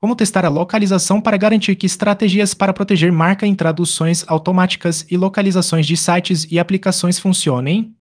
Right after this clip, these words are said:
Faça Q A linguístico e visual, peça revisão de nativos, teste S E O e links.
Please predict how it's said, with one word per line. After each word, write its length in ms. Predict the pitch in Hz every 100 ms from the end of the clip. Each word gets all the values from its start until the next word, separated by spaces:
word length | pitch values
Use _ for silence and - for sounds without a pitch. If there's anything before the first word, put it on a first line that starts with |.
| _
Faça 220 | 135 -
Q 140 | 180 185
A 100 | 185
linguístico 640 | 185 160 170 - 185 190 -
e 100 | 170
visual, 540 | 190 185 180 156 156
peça 260 | - 180 190
revisão 480 | 185 214 208 180 185
de 120 | 175
nativos, 680 | 175 180 135 113 117 - -
teste 300 | - 147 -
S 180 | 196 -
E 60 | 185
O 140 | 170 180
e 60 |
links. 540 | 180 135 113 - -